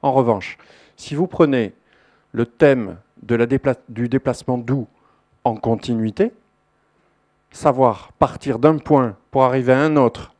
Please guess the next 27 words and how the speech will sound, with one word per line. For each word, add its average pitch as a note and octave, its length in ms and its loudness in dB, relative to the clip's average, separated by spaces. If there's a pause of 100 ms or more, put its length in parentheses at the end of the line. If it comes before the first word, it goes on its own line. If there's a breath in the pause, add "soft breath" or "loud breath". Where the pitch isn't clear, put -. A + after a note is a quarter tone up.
à D3 100 6
vélo C3 400 2 (420)
sans, - 800 2 (140)
euh, G2+ 360 0
sans C#3 280 4
avoir C#3+ 220 6
de B2+ 80 4
problème C#3 600 2
de A2+ 200 2
dangerosité B2+ 680 0
par G2 180 -4
rapport F#2+ 320 -6
aux, F#2 200 -4 (380 loud breath)
aux G2+ 200 0
autres A#2+ 400 2
éléments A2+ 480 -2
extérieurs G#2 580 -6
de G2 100 -8
la F2 100 -6
ville, D#3 360 -2 (840 soft breath)
là, F3 160 0
ça B2 200 -8
demande C3 380 0
beaucoup D#3 240 0
plus C#3+ 200 -8
de B2+ 80 4
réflexion. A2+ 520 -4